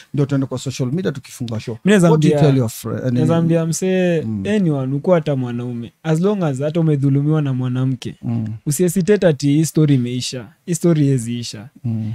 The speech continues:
Speaker 2: Unaweza kuwa hapo hivyo, depression inakumaliza ati juu unaogopa kwenda kuambia, kuongea na msee yote. Sasa kuna organization mingi zina deal na hizo.
Speaker 1: Mm.
Speaker 2: So the moment reach to pale, tafuta msee unaweza ongea naye. Si, si lazima ueleze kila mtu.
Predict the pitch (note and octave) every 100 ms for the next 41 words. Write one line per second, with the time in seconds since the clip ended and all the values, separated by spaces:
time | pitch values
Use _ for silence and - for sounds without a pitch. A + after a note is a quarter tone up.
0 | A2+ E3+ F3+ F#3+ F#3 A#3 G#3 G3 F#3 E3+
1 | G3 F#3+ F3 D#3 D3 F3+ G3 F#3 E3 D#3
2 | D#3+ D#3+ E3 G3 F3+ D#3 C#3+ C#3+ C#3+ D3
3 | D3 C#3+ C#3+ D3+ D#3 D3+ D3 C#3 D3+ D3+
4 | F3 E3+ D#3 C3 - _ _ _ _ _
5 | _ D3 D3+ D#3 D3+ D3+ C#3+ D#3 D3+ D#3+
6 | D3 B2+ - G#3 B3+ F#3+ D#3 C#3+ D3 D3
7 | C#3+ D3 D3+ D#3+ E3+ D#3 C#3 C3 B2+ B2+
8 | C3+ C3+ B2 - _ - A#2+ A#2 A2+ A2+
9 | A2 G#3+ F#3+ F#3 F#3+ F3+ F3 G#3 - E3
10 | C#3+ C#3+ C#3+ F#3 - _ C#3+ - E3+ D#3+
11 | D3 C3+ C3 B2 C3 C3+ D3+ C#3+ B2+ B2+
12 | B2 - B3 G#3+ A3+ F3+ G3 F3 C#3 D3
13 | E3 E3 D3 C#3+ C#3+ D3 D3